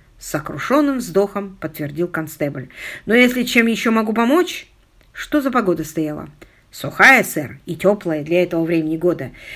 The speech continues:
Разъезжая на велосипеде, такое как-то поневоле замечаешь». «Хорошо, спасибо. У вас пишущая машинка есть?» «Констеблю Пайперу, возможно, придется позаимствовать ее у вас на время.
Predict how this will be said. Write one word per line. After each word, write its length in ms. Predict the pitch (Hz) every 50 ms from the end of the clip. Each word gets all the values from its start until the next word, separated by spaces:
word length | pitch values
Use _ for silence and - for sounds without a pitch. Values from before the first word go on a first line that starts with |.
| - - -
Разъезжая 600 | 180 196 185 196 214 208 180 190 208 208 202 202
на 80 | 202 196
велосипеде, 640 | 196 202 196 196 226 185 240 262 294 302 359 359
такое 500 | 370 - 302 285 - - 262 294 311 311
как-то 320 | 311 285 285 - - 302
поневоле 420 | - 208 196 - 277 185 196 220 220
замечаешь». 640 | 214 220 214 196 - 175 156 156 147 - - - _ _ _ _ _ _ _ _ _ _ _ _ _
«Хорошо, 640 | - - 160 156 151 147 - 226 262 339 370 - - _
спасибо. 600 | - - - - 180 185 - 185 170 165 170 180 175 - - - - - - - - -
У 100 | - 196
вас 260 | 220 254 262 262 -
пишущая 520 | - - 277 262 - - 208 196 - 220 190
машинка 380 | 196 190 190 214 190 190 196
есть?» 400 | 214 285 403 427 - - - - _ _ _ - - - - - _ -
«Констеблю 560 | 185 190 196 190 - - 220 208 180 185 185
Пайперу, 480 | 185 175 165 165 170 165 185 220 269 277
возможно, 480 | 269 269 240 240 247 262 269 254 262
придется 480 | 254 269 262 233 214 233 240 240 - 254
позаимствовать 800 | 262 285 269 285 277 233 175 175 170 165 - 185 185 185 185
ее 180 | 185 185 180 180
у 40 | 175
вас 220 | 170 175 165 -
на 120 | 180 170 170
время. 340 | 175 170 170 170 170 175